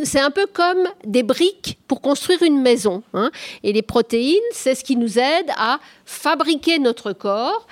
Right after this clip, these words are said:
et à, à re-, reconstruire ce qui a été démoli avec l'âge, hein. Donc, c'est un peu comme les briques de notre corps. Donc, pour bien manger, on va mettre dans l'assiette un petit peu de viande, ou on peut remplacer la viande par autre chose, vous le savez,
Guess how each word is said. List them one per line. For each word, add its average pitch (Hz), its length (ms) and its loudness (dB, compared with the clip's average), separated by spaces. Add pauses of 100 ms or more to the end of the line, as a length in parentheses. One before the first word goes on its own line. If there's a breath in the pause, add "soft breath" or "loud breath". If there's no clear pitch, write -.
(320 loud breath)
et 240 300 2
à, 202 640 -2
à - 20 -8
re-, 269 540 -4 (100)
reconstruire 320 960 0
ce - 80 -10
qui 247 120 -2
a 214 40 2
été 240 220 -2
démoli 226 480 0
avec 247 260 -2
l'âge, 220 460 -2 (200)
hein. 240 180 -6
Donc, 226 260 -4
c'est 220 100 -4
un 220 100 0
peu 339 140 -2
comme 320 180 -2
les 269 120 0
briques 262 420 -2
de 247 120 0
notre 226 280 -6
corps. 180 340 -8 (680 loud breath)
Donc, 214 340 -2 (220)
pour 415 180 4
bien 359 180 4
manger, 277 540 2 (200)
on 277 80 0
va 262 140 2
mettre 240 220 -2
dans 262 120 0
l'assiette 226 680 -4 (160)
un 196 120 -4
petit 185 200 -8
peu 220 120 0
de 240 120 -4
viande, 330 500 0 (520 soft breath)
ou 247 100 2
on 233 80 2
peut 233 140 0
remplacer 240 560 0
la 208 100 0
viande 226 420 0
par 180 200 -2
autre 208 240 -4
chose, 349 440 0
vous 226 60 -4
le 214 140 2
savez, 254 320 -2